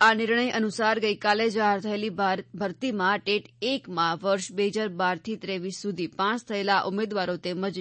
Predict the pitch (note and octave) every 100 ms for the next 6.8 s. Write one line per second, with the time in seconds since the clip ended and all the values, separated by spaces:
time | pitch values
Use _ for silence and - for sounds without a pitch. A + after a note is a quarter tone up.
0 | - F#3+ F#3 F3 A3+ F#3 D3 F#2 F#3 G3+
1 | G3 F#3 F3 G3+ G#3+ A#3 A3 F#3 F#3 F#3
2 | F#3 F#3+ G3 A3+ G#3+ F3+ F#3 F3+ F#3+ G3+
3 | A#3+ G#3+ F#3 F3 F3 A3 G3 F3 F3+ E3
4 | G3 - A3 G3 F3+ E3+ F#3 E3+ F#3+ F#3
5 | G#3+ F3 E3+ F#3 E3+ F3+ F#3 F#3+ G3 F#3+
6 | F3+ E3+ D#3+ D#3+ C3+ C3+ -